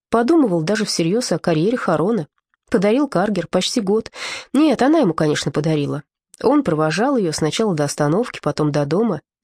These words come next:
Бирюлева. Не королевская совсем многоэтажка, совсем не по осанке Каргер, не по походке, не по статусу. Черт знает, какие гнусные завобеля. Пешком, метро, автобус, снова пешком, долго-долго.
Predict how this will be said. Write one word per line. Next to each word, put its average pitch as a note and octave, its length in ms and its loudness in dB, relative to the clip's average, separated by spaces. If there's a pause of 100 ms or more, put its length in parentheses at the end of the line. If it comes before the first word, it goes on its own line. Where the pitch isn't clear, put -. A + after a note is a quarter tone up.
(140)
Бирюлева. E3 640 0 (420)
Не C4+ 160 4
королевская D#4 540 2
совсем D#3+ 320 0
многоэтажка, G3+ 720 0 (300)
совсем G#3+ 400 0
не D#3 100 2
по D#3+ 140 0
осанке C4 400 -2
Каргер, G3+ 420 0
не E3 100 2
по D#3 100 -2
походке, D#3 520 -4
не C#3+ 80 0
по C#3+ 160 -2
статусу. - 540 -6 (420)
Черт A#3 320 -2
знает, D3+ 360 -2
какие F3+ 340 -2
гнусные E3 560 0 (280)
завобеля. D#3 680 0 (360)
Пешком, C#4 460 0
метро, A3 360 0
автобус, G#3 520 -2
снова A#3 340 0
пешком, D#3 440 -4
долго-долго. F3+ 800 0